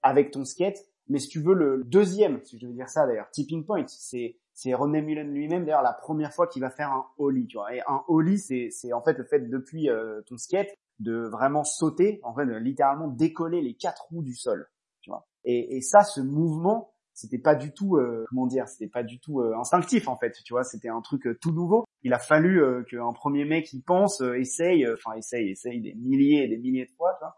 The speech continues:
Et il y arrive, et le jour où il y arrive, ah, ça, c'est, ça a été, euh, ça, ça a ouvert la porte à, à tout le reste de la culture, si tu veux. Euh, pareil, euh, d'ailleurs, si je vais jusque-là, les années quatre-vingt-dix, t'as deux gros courants, ce qu'on va appeler après le street,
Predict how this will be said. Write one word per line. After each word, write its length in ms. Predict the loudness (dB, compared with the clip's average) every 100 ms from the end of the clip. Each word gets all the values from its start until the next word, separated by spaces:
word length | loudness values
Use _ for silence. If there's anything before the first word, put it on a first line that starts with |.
| _ _
Et 80 | 0
il 80 | 2
y 80 | 4
arrive, 360 | 4 0 -2 -4
et 80 | -2
le 100 | 0
jour 260 | 2 4
où 60 | 4
il 120 | 4
y 60 | 4
arrive, 340 | 2 0 -6 _ _
ah, 140 | -2 -2
ça, 180 | -2 -6
c'est, 260 | -4 -10
ça 140 | -8 -10
a 20 |
été, 300 | -8 -4 -2
euh, 160 | -2 -6 -12 _
ça, 120 | -4
ça 120 | 2
a 40 | 2
ouvert 280 | 4 2 2
la 140 | 0
porte 320 | -2 -6 -6
à, 340 | -6 -6 -8 -12 _ _ -4
à 100 | -4
tout 160 | 2
le 60 | 2
reste 180 | 4 2
de 60 |
la 80 | 0
culture, 300 | -2 -12 -16 _
si 140 | -20
tu 120 | -12
veux. 260 | -2 0 0 -6
Euh, 100 | -8 4
pareil, 520 | 6 6 4 2 -2 _ _
euh, 240 | -6 -6 -6
d'ailleurs, 420 | -4 -2 0 -2
si 160 | -6 -14
je 40 |
vais 80 | -14
jusque-là, 360 | -12 -2 2
les 140 | 2 2
années 160 | -8
quatre-vingt-dix, 460 | -12 -10 -6 -4 -2
t'as 100 | -2
deux 160 | 0 0
gros 200 | 0 -6
courants, 340 | -6 -4 -4
ce 100 | -4
qu'on 80 | 2
va 120 | 4
appeler 200 | 6 4
après 300 | 2 0 2
le 120 | 2
street, 340 | 0 -2 0